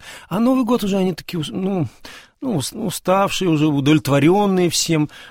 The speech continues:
Ну, кто-то что-то, ну, в семьях обычно сидят, э, по, по домам, э, и, ну, вот, и все. Никакой, никакого там особенного торжества. У нас Новый год стал таким радостным праздником, фестивальным,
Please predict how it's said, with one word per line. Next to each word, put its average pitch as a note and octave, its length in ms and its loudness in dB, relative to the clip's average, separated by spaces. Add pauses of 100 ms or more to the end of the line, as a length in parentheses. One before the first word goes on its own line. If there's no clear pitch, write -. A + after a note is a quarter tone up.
Ну, C#4 180 2
кто-то A3 380 -4
что-то, F#3 440 -4
ну, E3+ 440 -2
в - 140 -6
семьях E3+ 500 2
обычно C3+ 480 -2
сидят, F#3 560 -2
э, E3 220 -6
по, D#3+ 220 0
по D3 160 -2
домам, C#3 440 0 (280)
э, A2 540 -4
и, B2 440 0
ну, G3+ 340 -4
вот, - 400 -12
и - 80 -10
все. - 300 -10
Никакой, D3 500 -2
никакого D#3+ 400 0
там C3 160 0
особенного A#2 500 -4
торжества. A#2+ 300 -8
У - 60 -4
нас G3 240 -2 (200)
Новый C#3+ 200 0
год D3 180 -2
стал A2 280 -2
таким G#2+ 340 -8
радостным G#2+ 460 -6
праздником, E2+ 460 -8
фестивальным, E3+ 640 0